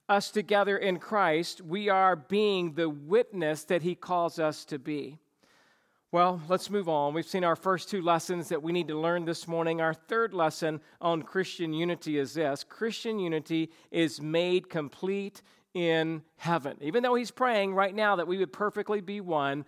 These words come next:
I'm just gonna tell you, you're not gonna fully get there until we get to heaven. And here's what we see here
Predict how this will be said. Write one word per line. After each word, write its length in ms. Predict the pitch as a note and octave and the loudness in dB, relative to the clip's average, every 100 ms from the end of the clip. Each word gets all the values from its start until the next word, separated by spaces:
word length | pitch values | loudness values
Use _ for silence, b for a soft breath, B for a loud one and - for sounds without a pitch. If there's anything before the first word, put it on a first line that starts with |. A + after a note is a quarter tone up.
| b | b
I'm 160 | - F3 | 0 0
just 160 | F3 - | 0 -4
gonna 200 | F#3+ E3 | -2 -2
tell 200 | G3+ F3+ | -2 0
you, 120 | D3 | 0
you're 180 | C#3+ D3+ | -2 -2
not 240 | E3+ F#3 | 0 0
gonna 180 | F#3+ E3 | -2 -4
fully 360 | - F#3 E3 | -4 -4 -2
get 200 | D3 E3+ | -2 -4
there 280 | - D#3 D#3 B B | -2 0 0 B B
until 420 | E3 D#3+ - E3 | -2 -2 -2 -2
we 140 | D#3 D3+ | -2 -2
get 240 | D#3 D3 | -2 -2
to 100 | D3+ | -2
heaven. 320 | C#3+ D3 C#3 C3+ | -2 -2 -2 -4
And 100 | D#3 | -4
here's 180 | A3 | -4
what 140 | F3+ E3 | -4 -4
we 80 | E3 | -4
see 240 | - F3+ | -4 -6
here 300 | D3+ E3 D#3 | -2 -2 -2